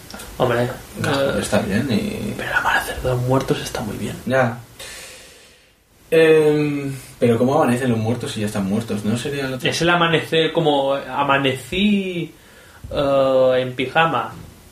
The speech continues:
Speaker 1: que
Speaker 2: Ah.
Speaker 1: es como me desperté, ¿no?
Speaker 2: Pero muerto.
Speaker 1: Sí. Eh, se dice,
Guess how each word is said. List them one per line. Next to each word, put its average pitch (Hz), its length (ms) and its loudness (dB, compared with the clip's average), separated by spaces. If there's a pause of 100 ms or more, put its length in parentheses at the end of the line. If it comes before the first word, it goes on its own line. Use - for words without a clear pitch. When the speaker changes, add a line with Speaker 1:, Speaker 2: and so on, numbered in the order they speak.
(140)
Speaker 1:
que 131 60 4
Speaker 2:
Ah. 127 140 4
Speaker 1:
es - 80 -2
como 131 260 4
me 123 140 2
desperté, 123 560 -4
¿no? 160 260 -2 (180)
Speaker 2:
Pero 120 140 2
muerto. 113 420 4 (540)
Speaker 1:
Sí. - 220 -10 (640)
Eh, 170 120 4
se 151 180 2
dice, 143 520 2